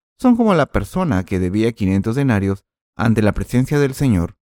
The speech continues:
y por eso pudieron recibir el perdón de toda la deuda al creer en la justicia de Jesús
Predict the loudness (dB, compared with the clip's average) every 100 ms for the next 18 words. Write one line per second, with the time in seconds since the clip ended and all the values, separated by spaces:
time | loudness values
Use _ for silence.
0 | _ -14 -6 0 2 2 -2 -4 -2 0
1 | 0 0 -2 0 0 0 _ _ -8 -4
2 | 0 2 2 2 0 0 0 2 0 0
3 | 0 0 -2 -2 -2 0 2 0 -2 -4
4 | -2 -2 -6 -8 -6 -4 -2 -2 -4 -6
5 | -8 -8